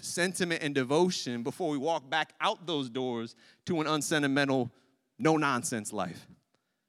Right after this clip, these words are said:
But what about our personal worship? What about our, our private worship? Now,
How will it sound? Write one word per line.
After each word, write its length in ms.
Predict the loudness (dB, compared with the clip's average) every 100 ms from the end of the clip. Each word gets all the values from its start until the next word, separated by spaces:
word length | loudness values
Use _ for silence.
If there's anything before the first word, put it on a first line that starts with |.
| _ _ _ _ -10
But 80 |
what 140 | -6 -2
about 340 | 0 0 0 -8 _ _ _ _ _ _ _ _ _ _
our 100 | -8
personal 400 | -6 -8 -8 -14
worship? 340 | -16 -16 -18 -20 _ _ _ _ _ _ _
What 60 | -2
about 160 | 2
our, 140 | 2 0 _
our 100 | -4
private 460 | -2 -2 -2 -4 -4
worship? 380 | -6 -8 -10
Now, 140 | -10